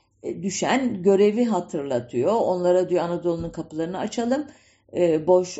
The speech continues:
olan Anadolu," diyor, "bu kesime kap-, e, kucak açarsa onlar da, e, büyük bir sadakatle hizmet edeceklerdir ve yepyeni bir güç kazandıracaklardır,"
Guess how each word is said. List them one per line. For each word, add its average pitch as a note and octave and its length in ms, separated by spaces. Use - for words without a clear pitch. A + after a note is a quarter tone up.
olan D#3 260
Anadolu," E3+ 920
diyor, F3+ 440
"bu E3+ 380
kesime E3 720
kap-, - 300
e, B2 260
kucak E3 340
açarsa D#3+ 800
onlar D#3+ 500
da, F3 320
e, D3 240
büyük F3 240
bir D#3 60
sadakatle D#3+ 1120
hizmet D#3+ 380
edeceklerdir G3 880
ve F3+ 220
yepyeni E3+ 560
bir F3 120
güç D#3 320
kazandıracaklardır," C3 1400